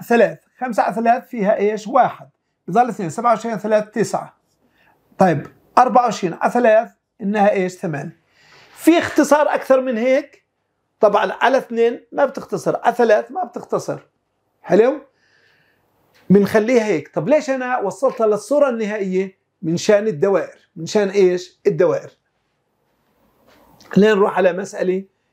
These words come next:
ثانية. يلا بينا.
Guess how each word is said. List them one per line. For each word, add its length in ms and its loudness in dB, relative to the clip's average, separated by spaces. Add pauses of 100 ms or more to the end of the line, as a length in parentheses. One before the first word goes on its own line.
(120)
ثانية. 440 -2 (1040)
يلا 220 4
بينا. 480 0